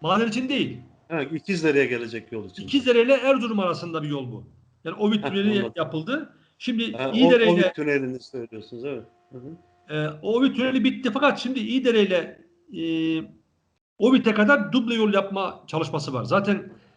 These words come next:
Speaker 1: e, Güneyce'ye kadar, yani İkizdere'nin aşağısına kadar duble yol gelmiş sayılır. Fakat duble yol yaparken, e, çok, e, vadi dar olduğu için yolların çoğu, e, tünellerin içerisine hapsediliyor.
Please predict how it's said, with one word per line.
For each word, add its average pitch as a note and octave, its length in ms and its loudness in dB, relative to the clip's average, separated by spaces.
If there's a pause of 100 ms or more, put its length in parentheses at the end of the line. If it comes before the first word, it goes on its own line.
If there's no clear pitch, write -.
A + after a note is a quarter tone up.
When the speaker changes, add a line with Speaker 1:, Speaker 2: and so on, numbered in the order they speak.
(200)
Speaker 1:
e, D#3 300 0
Güneyce'ye G3+ 560 2
kadar, G#3 340 0
yani D#3+ 140 -6
İkizdere'nin G3+ 400 0
aşağısına G3+ 500 0
kadar G3+ 280 -2
duble G#3 200 -2
yol A3+ 180 2
gelmiş G#3 280 4
sayılır. B2+ 460 -6 (440)
Fakat G#3 400 -2
duble G#3 200 0
yol A#3+ 180 2
yaparken, G#3+ 640 -2 (180)
e, D#3 380 -2 (540)
çok, G3+ 460 -2
e, E3 40 0 (800)
vadi D#3 400 2
dar G3 120 6
olduğu F3+ 240 4
için D3+ 420 0 (520)
yolların G3+ 480 2
çoğu, B3 500 0 (560)
e, E3 200 -2
tünellerin G#3+ 420 6
içerisine F3+ 380 0
hapsediliyor. A#2+ 640 -4